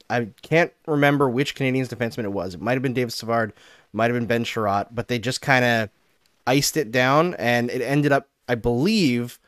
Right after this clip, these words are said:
in the first penalty to the Canadians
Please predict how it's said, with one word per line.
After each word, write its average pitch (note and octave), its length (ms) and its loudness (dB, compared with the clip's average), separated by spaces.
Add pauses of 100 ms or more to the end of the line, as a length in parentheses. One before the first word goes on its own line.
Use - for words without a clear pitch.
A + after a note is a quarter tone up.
(800)
in B2+ 400 2
the A#2+ 80 -2
first B2+ 420 -2
penalty A#2 440 -2
to G2+ 100 -12
the F#2 80 -10
Canadians - 760 -12